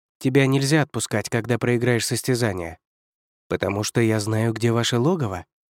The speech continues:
предположил Адзе. «Потому что ты больной на всю голову», — сердито сказал Яньгун. «Если будешь ходить и зазывать головорезов на поединки,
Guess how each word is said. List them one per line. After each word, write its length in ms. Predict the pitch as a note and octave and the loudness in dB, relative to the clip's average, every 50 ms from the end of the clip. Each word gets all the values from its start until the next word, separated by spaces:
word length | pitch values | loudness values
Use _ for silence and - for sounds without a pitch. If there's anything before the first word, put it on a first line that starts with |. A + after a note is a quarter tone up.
| _ _ | _ _
предположил 600 | - C#3+ C3+ - - C3 A#2+ A#2 A2 G#2 A2 G2+ | 0 0 0 0 0 2 2 2 2 0 0 0
Адзе. 380 | G2+ G2 F#2+ F#2 E2+ D2+ C#2 - _ _ _ _ _ _ _ _ _ _ _ - | 0 -2 -4 -6 -10 -12 -12 -14 _ _ _ _ _ _ _ _ _ _ _ 0
«Потому 360 | F#3 F3+ - G3 G3+ G#3+ G3+ | 2 4 4 2 2 2 0
что 180 | - - F#3+ | 0 0 0
ты 120 | D#3 G#3 G#3 | 0 0 2
больной 420 | F3+ G#3 A#3 A#3 A3 G#3 D#3+ C3+ | 4 4 4 4 4 4 4 4
на 120 | A#2+ B2 A#2+ | 2 0 -2
всю 200 | - - E3+ D#3+ | -2 -2 -2 0
голову», — 440 | D3+ C3+ A2 G2+ G2 F#2+ F#2+ F#2 - _ _ _ _ _ _ - | 0 0 0 -2 -4 -8 -10 -12 -16 _ _ _ _ _ _ -12
сердито 540 | - - C3 B2+ A#2+ A#2 B2 F3 F3+ - E3+ | -4 0 2 2 2 2 0 0 0 0 -2
сказал 380 | - - D#3+ C#3+ B2+ C#3 C3+ | 0 0 0 0 2 0 0
Яньгун. 580 | B2 A#2 A#2 A2+ G#2+ G#2 F#2 F2+ E2+ D2+ D#2 D#2 _ _ _ _ _ _ _ _ _ _ - | 0 0 0 0 -2 -2 -4 -6 -6 -8 -10 -14 _ _ _ _ _ _ _ _ _ _ 2
«Если 300 | D3 E3 D#3 - E3 D#3 | 2 2 4 2 2 2
будешь 340 | D#3 D#3+ D#3+ D3+ D#3 - - | 2 2 2 2 2 2 2
ходить 340 | E3 E3 D#3 F3+ F3 - | 0 0 2 0 0 0
и 40 | C#3 | 0
зазывать 480 | B2 C3 C#3 C3 D#3 D#3+ D#3 D#3+ C#3+ C#3 | 0 0 0 0 2 2 2 0 0 0
головорезов 680 | C3 D3 D#3 D#3+ D#3 D#3 D#3 D#3+ D#3 C#3+ D3 - D#3 | 0 2 2 2 2 2 2 2 2 0 0 0 0
на 100 | D3+ D3 | 0 0
поединки, 580 | - D#3+ E3 E3+ D#3 G3+ F#3+ E3+ - - G2+ | 2 2 2 2 2 0 0 -2 -2 -6 -10